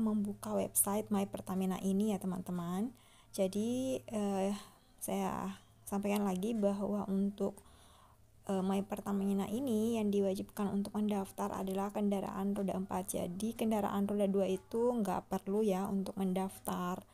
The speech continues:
eh, di My Pertamina untuk membeli B B M subsidi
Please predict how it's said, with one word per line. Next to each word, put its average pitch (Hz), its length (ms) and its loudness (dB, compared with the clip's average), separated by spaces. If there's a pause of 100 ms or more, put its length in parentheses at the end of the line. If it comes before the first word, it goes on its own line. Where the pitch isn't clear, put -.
(460)
eh, 185 160 4
di 190 80 4
My 190 240 4
Pertamina 190 640 0
untuk 190 240 2
membeli 185 720 0
B 226 160 2
B 190 240 0
M 185 240 -2
subsidi 185 800 -2